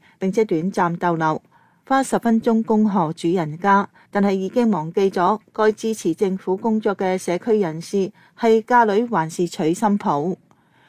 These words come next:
活動日期係舊年十一月尾至到十二月初。林鄭強調，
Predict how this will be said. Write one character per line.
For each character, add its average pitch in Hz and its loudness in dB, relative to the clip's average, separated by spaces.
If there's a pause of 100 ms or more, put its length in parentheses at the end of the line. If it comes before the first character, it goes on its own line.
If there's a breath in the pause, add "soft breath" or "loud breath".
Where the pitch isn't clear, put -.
(200 soft breath)
活 220 0
動 214 2
日 208 2
期 180 0
係 185 2
舊 180 0
年 180 -2
十 214 -8
一 214 2
月 180 -2
尾 170 -4
至 190 -8
到 175 -4
十 175 -6
二 175 -4 (100)
月 175 -4
初。 214 0 (560 soft breath)
林 165 -2
鄭 185 0
強 175 -2
調， 196 2